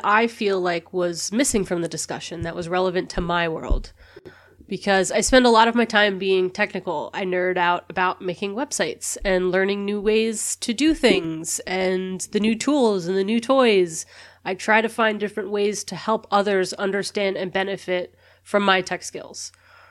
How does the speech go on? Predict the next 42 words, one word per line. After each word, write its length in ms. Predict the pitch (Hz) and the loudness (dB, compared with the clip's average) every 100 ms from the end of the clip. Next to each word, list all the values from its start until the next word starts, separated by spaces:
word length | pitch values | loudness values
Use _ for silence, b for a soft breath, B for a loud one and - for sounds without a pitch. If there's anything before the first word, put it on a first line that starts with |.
| b _ | b _
And 160 | - 196 | -6 0
then 120 | 214 | 2
I 60 | 202 | 2
spend 260 | - 202 | -2 -2
the 80 | 196 | 0
rest 260 | 208 294 - | 0 0 0
of 80 | 240 | 2
my 120 | 214 | 2
time 360 | 220 202 190 | 4 2 2
talking 640 | 185 - 202 214 202 202 196 | 0 2 4 2 0 0 0
with 200 | 196 180 | -2 -2
others 340 | 185 185 196 185 | -6 -2 -2 -2
about 240 | 190 180 | -2 -2
mental 320 | 196 196 208 | -2 -2 -4
health, 460 | 180 226 190 - - B B | 0 0 0 -8 -20 B B
about 380 | - 160 151 - | -6 -6 -6 -2
business, 500 | 226 214 185 139 - - | -2 -2 -6 -8 -12 -10
about 400 | 185 170 - - | -6 -6 -6 -2
gender 260 | 196 196 | 0 0
and 100 | 196 | 0
sexuality, 680 | 202 185 208 208 214 190 175 | -2 -4 0 2 2 0 -4
about 400 | - 175 180 - | -4 -4 -4 -4
really 300 | 196 185 196 | -2 0 0
amazing 400 | 190 196 190 196 | 2 2 0 -2
T 100 | 208 | -2
V 140 | 196 202 | -4 -2
shows 240 | 214 196 | -2 0
with 120 | 214 | 0
lesbians 520 | 233 240 226 208 190 | 2 2 2 2 2
in 80 | 185 | 0
them. 300 | 180 165 160 B B B B B | 0 0 -4 B B B B B
But 220 | 220 226 - | 0 0 2
I 80 | 226 | 4
never 240 | 285 339 | 4 4
really 240 | 330 254 233 | 4 2 2
felt 260 | 247 233 | 2 2
like 220 | 208 196 - | 2 0 2
I 100 | 196 | 2
was 160 | 196 | 2
truly 320 | - 233 220 202 | 0 0 2 2
represented 520 | 180 180 160 170 - | 0 0 -6 -6 -8
anywhere. 460 | - - - - | -10 -12 -12 -14